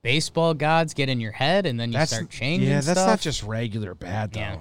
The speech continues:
Speaker 2: I mean, that's a sig-, and now he's back up to one thirty-six O P S plus so far. He's been above average.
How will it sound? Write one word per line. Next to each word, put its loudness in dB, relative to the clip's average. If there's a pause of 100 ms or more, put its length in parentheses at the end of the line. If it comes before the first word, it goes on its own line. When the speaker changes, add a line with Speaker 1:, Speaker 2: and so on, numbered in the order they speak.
Speaker 2:
I -18
mean, -8
that's -2
a -10
sig-, -10 (160)
and -2
now 6
he's 2
back 2
up 0
to -4
one -2
thirty-six -2
O 0
P -6
S -4
plus -2
so -2
far. -2
He's -14
been -12
above -8
average. -6